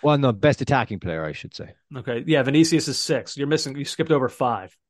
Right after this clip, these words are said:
Speaker 2: You've got one, two, three, four, six, seven, ten.
Speaker 1: Um,
Speaker 2: You're doing great. Although you did suggest that Messi might be out of the top hundred, but we'll, we'll let
Speaker 1: I,
Speaker 2: that
Speaker 1: I,
Speaker 2: slide.
Speaker 1: I,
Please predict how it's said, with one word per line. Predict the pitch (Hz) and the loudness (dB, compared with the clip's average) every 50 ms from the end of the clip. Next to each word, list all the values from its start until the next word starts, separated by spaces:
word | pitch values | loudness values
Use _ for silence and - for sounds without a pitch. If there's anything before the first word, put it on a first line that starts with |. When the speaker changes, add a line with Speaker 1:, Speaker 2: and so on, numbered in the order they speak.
| _ _ | _ _
Speaker 2:
You've | 139 131 107 | -8 -2 2
got | 160 147 143 135 | 2 2 4 4
one, | 139 160 180 165 | 2 0 0 0
two, | 165 180 170 | -2 -4 -4
three, | 170 170 170 170 170 | -2 0 0 0 0
four, | 165 165 165 165 160 160 156 151 151 147 143 - _ _ | -2 -2 0 2 4 4 4 4 2 0 -2 -4 _ _
six, | - - - - 151 - - | -16 -12 -6 -4 -4 -4 -4
seven, | - - 151 135 120 - 101 90 85 - _ - | -4 0 0 0 0 -2 -6 -12 -18 -20 _ -16
ten. | - - 120 104 92 85 82 _ _ _ _ _ _ _ _ _ _ _ _ - | -12 -12 -10 -10 -12 -16 -20 _ _ _ _ _ _ _ _ _ _ _ _ -4
Speaker 1:
Um, | 101 98 95 95 92 92 92 90 90 87 87 87 85 85 85 85 82 - _ _ _ _ _ _ _ - | -2 0 0 2 2 2 2 2 4 2 2 2 0 -2 -2 -4 -6 -8 _ _ _ _ _ _ _ -10
Speaker 2:
You're | 143 | -6
doing | 156 277 262 156 | -4 -2 -2 -2
great. | - 117 - 202 208 - - _ _ _ _ _ _ _ | -2 -4 -4 -4 -4 -6 -10 _ _ _ _ _ _ _
Although | - 147 151 165 | -2 2 6 6
you | 165 170 165 | 6 6 6
did | 165 196 202 165 | 6 6 4 4
suggest | 170 - 170 165 170 180 165 165 156 | 2 -2 -2 0 2 2 2 2 0
that | 156 | -4
Messi | 151 151 147 - - 156 | -2 -2 -2 -2 -2 -2
might | 147 147 143 139 | 0 0 -2 -2
be | 135 135 | -2 -2
out | 135 135 131 | -2 -2 -2
of | 120 | -4
the | 117 117 | -8 -10
top | - 123 107 95 | -10 -10 -10 -10
hundred, | 95 117 104 98 - 90 85 - | -10 -10 -10 -12 -14 -20 -14 -12
but | 117 104 - | -10 -6 -4
we'll, | 123 113 110 | -4 -4 -4
we'll | 123 131 123 | -6 -6 -6
let | 120 107 135 | -2 2 2
Speaker 1:
I, | 160 165 | 2 4
Speaker 2:
that | - 156 | 4 4
Speaker 1:
I, | 156 165 | 4 4
Speaker 2:
slide. | 175 160 151 151 143 131 - - | 4 2 2 2 0 -2 -8 -20
Speaker 1:
I, | _ _ _ _ _ - _ _ - | _ _ _ _ _ -20 _ _ -20